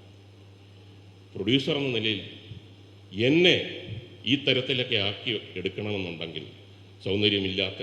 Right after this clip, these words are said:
ആളും ഇങ്ങനെ ദരിദ്രനായിട്ടൊക്കെ ആക്കി എടുക്കണമെന്നുണ്ടെങ്കിൽ മേക്കപ്പിന് ഒരുപാട് കാശ് ചിലവാകും. ഒരു പ്രൊഡ്യൂസർ എന്ന നിലയിൽ ഞാൻ അതിന് തലി-, തയ്യാറാകുന്നില്ല" എന്ന് പറഞ്ഞിട്ടുള്ള ഈ give and take എന്ന് പറയുന്ന ഒരു ജീവിതം നാൽപത്തിമൂന്ന്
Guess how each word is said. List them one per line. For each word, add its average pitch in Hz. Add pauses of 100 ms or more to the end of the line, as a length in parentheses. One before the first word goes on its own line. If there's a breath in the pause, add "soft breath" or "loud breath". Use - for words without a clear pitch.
(100)
ആളും 82 (580)
ഇങ്ങനെ 92 (540)
ദരിദ്രനായിട്ടൊക്കെ 101 (100)
ആക്കി -
എടുക്കണമെന്നുണ്ടെങ്കിൽ 90
മേക്കപ്പിന് 110
ഒരുപാട് 92 (100)
കാശ് 78
ചിലവാകും. 69 (420)
ഒരു 95
പ്രൊഡ്യൂസർ 139
എന്ന 123
നിലയിൽ 123 (400)
ഞാൻ 98 (280)
അതിന് 90 (100)
തലി-, - (100)
തയ്യാറാകുന്നില്ല" 85 (720)
എന്ന് 127
പറഞ്ഞിട്ടുള്ള 113 (840)
ഈ - (480)
give 143
and 156
take 127 (240)
എന്ന് 117
പറയുന്ന 107
ഒരു 95 (120)
ജീവിതം 110 (340)
നാൽപത്തിമൂന്ന് 107